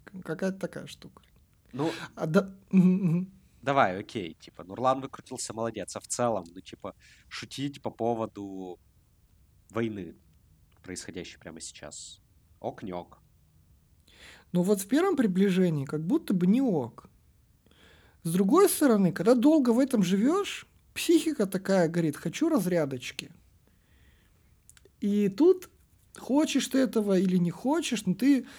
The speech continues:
Speaker 1: сначала начинаешь шутить над уходом, значит, э, компании из России. Потом ты, значит, начинаешь шутить уже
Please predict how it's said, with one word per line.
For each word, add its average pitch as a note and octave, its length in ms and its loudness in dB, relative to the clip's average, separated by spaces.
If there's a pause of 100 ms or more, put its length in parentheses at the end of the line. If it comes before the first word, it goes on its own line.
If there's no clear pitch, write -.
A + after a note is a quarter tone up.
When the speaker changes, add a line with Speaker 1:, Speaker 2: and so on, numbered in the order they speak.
(120)
Speaker 1:
сначала C#4 460 2
начинаешь G#3 460 0
шутить - 460 -2
над E3 220 -2
уходом, E3+ 480 0
значит, D3 400 -8
э, C#3+ 460 -8
компании D#3+ 600 0
из C#3+ 100 -6
России. C#3+ 560 -8 (540)
Потом A3 380 0
ты, A3+ 260 0
значит, F#3 360 -4
начинаешь F#3 480 -2
шутить F#3+ 480 -4
уже E3+ 540 0